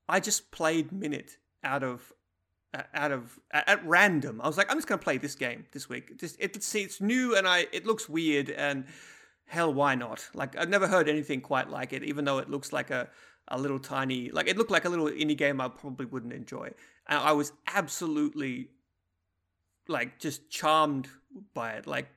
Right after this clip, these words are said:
so charmed. And I went straight to the other guys and was like, "Guys, Minute is amazing." And Claire was like, "What?" And he tried it and he was like, "Oh my God, this is the best thing ever." And, and everyone, all of us who played it just loved it. So of course we made it the game of the week, but it's,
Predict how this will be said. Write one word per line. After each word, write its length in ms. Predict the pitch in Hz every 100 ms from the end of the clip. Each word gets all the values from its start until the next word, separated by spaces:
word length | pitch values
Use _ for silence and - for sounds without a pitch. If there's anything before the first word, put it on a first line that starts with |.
| _
so 360 | - - 185 170
charmed. 440 | - 147 127 131
And 80 | 139
I 20 |
went 180 | 143 151
straight 320 | - 190 185
to 60 | 190
the 100 | 160
other 120 | 151
guys 260 | 143 143 135
and 40 |
was 60 | 135
like, 100 | -
"Guys, 240 | 202 185
Minute 360 | 151 175 254 220
is 100 | 170
amazing." 600 | 151 151 180 160 139 127 - - - 156
And 100 | 143
Claire 180 | 151 139
was 100 | 139
like, 180 | 143
"What?" 340 | 175 523 277 240
And 140 | 180 185
he 60 |
tried 300 | 208 202 185
it 40 | 185
and 80 | 180
he 40 |
was 60 | 170
like, 100 | 202
"Oh 120 | 311
my 140 | 339 240
God, 360 | - 285 285
this 160 | 226 226
is 100 | 202
the 80 | 214
best 300 | - 240 -
thing 200 | 214 202 -
ever." 320 | 330 240 175
And, 180 | 156 180 -
and 80 |
everyone, 400 | 208 269 247 202
all 220 | - 240 254
of 80 |
us 120 | 190 190
who 100 | 185
played 260 | 190 175
it 100 | 151
just 160 | 147 143
loved 340 | 160 170 170
it. 120 | 143 135
So 100 | 151
of 100 | 147
course 240 | 175 151
we 80 | 139
made 220 | 131 143
it 80 | -
the 60 |
game 240 | 139 135 131
of 60 |
the 60 | -
week, 280 | 143 143 -
but 100 | 135
it's, 160 | 135